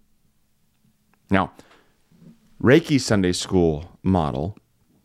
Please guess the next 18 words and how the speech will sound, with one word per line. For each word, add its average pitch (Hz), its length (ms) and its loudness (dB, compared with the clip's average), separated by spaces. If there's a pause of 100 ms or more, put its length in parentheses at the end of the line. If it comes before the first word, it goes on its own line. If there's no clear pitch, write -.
(480)
was 104 160 2
actually 127 320 2
more 120 320 4
like 110 300 2
what 107 260 2
Kelsey 113 360 0
described 87 580 0
at 80 140 -4
her 92 160 -4
home 120 260 4
church. - 460 -6 (1600)
Kids 139 180 4
of 123 100 4
all 131 260 6
ages 90 520 0
were 101 100 0
taught 110 380 2
together. 98 520 -2